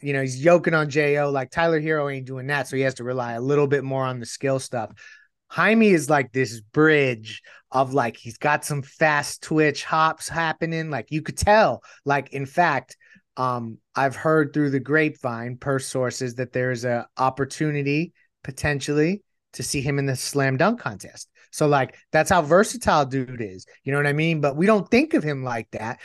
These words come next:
But he's got that in his bag. Yet he's one of the more efficient three-point shooters from the shots that he sh-, that he's getting. Uh, per Nekias Duncan on his show, which everyone follow Nekias and Steve Jones. What the hell are you doing if you don't?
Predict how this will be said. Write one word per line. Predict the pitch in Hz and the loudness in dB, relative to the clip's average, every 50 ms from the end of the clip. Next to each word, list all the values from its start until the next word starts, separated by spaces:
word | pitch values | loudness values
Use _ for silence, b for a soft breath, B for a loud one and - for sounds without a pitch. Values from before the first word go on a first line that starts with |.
| B B B B | B B B B
But | - 143 | 0 0
he's | 147 151 143 123 | 0 0 -4 -2
got | 117 156 156 160 156 160 | 0 2 2 2 2 2
that | 170 156 143 139 | 2 2 2 2
in | 135 135 | -2 -4
his | 131 127 117 110 107 | -6 -8 -8 -12 -2
bag. | - 156 170 175 160 143 131 127 120 b b b b b _ _ _ _ | 2 4 4 4 4 4 2 0 -4 b b b b b _ _ _ _
Yet | 135 147 156 151 139 135 _ _ _ | 0 2 2 2 0 -2 _ _ _
he's | - 160 160 143 135 | -6 -6 -4 -4 -4
one | 143 151 151 | -4 -2 -2
of | 151 143 | 0 0
the | 143 139 | 0 0
more | 143 147 147 143 143 143 - - | 0 0 0 0 0 0 -2 -4
efficient | 139 - - - 165 156 - 165 156 135 | -8 -8 -2 -2 -2 -2 -2 -4 -6 -2
three-point | - 151 147 139 - 147 143 127 | -2 -2 -2 -2 -4 -6 -4 -4
shooters | - - 131 127 131 123 - | -4 -4 -2 -2 -2 -4 -4
from | - - 131 123 | -8 -10 -8 -8
the | 120 117 | -8 -6
shots | - 135 120 120 - - | -4 -2 -2 -2 -4 -4
that | - 127 120 | -6 -4 -6
he | 117 113 | -4 -6
sh-, | - - - - - _ _ | -6 -8 -10 -10 -12 _ _
that | 131 123 131 123 120 | -4 -2 -2 -2 -2
he's | 127 120 117 | -4 -6 -4
getting. | 113 131 123 120 107 104 113 b b b b b b b b b | -2 -2 -2 -2 -4 -6 -10 b b b b b b b b b
Uh, | - 127 131 127 120 117 | -4 -2 0 0 -2 -4
per | - - - 165 160 | -4 0 0 2 2
Nekias | 156 151 139 - 151 147 147 147 139 123 107 104 | 2 -2 -2 -2 0 0 2 2 0 -2 -4 -4
Duncan | - 139 143 139 139 143 135 131 | -2 -2 -2 -2 -4 -6 -6 -6
on | 127 127 123 | -6 -6 -4
his | 123 143 139 131 | -4 -2 -2 -2
show, | - - 139 131 127 127 | -2 -2 0 0 0 0
which | 127 123 120 - - - | -2 -4 -6 -8 -10 -4
everyone | - 147 135 123 127 123 117 117 113 | -2 -2 -2 -2 -2 -6 -6 -8 -10
follow | - - 156 147 139 127 120 | -4 -2 0 0 2 0 -2
Nekias | 113 110 104 - 120 113 110 110 107 - | -6 -8 -10 -6 -6 -4 -4 -4 -6 -8
and | 107 104 | -10 -14
Steve | - - - 117 110 101 | -14 -12 -10 -10 -10 -10
Jones. | 104 113 113 110 110 107 107 | -10 -10 -10 -10 -10 -10 -10
What | 120 120 - | -12 -8 -8
the | 120 110 | -6 -6
hell | 117 117 | -4 -4
are | 113 | -4
you | 110 107 104 | -6 -8 -10
doing | 95 107 120 117 110 110 | -8 -6 -6 -6 -6 -10
if | 104 - | -12 -14
you | - 95 | -16 -12
don't? | 95 - 120 123 117 104 | -6 -4 -4 -4 -4 -8